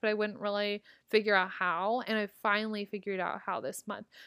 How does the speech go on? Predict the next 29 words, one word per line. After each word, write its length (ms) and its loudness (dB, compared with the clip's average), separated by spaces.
So 120 -8
an 40 -4
energetic 420 2
match 300 0
just 200 -4
means 260 -4
you're 120 0
on 220 0
the 80 -2
same 540 0
level 680 2
vibrationally 1000 -2
as 320 -2
your 120 -2
desire, 640 -2
because 240 0
nothing 520 0
can 160 -8
come 180 -2
into 220 -4
your 140 0
life 280 -2
that 100 -2
you 120 -4
are 100 -2
not 280 -4
a 20 -6
match 440 -6
for. 280 -8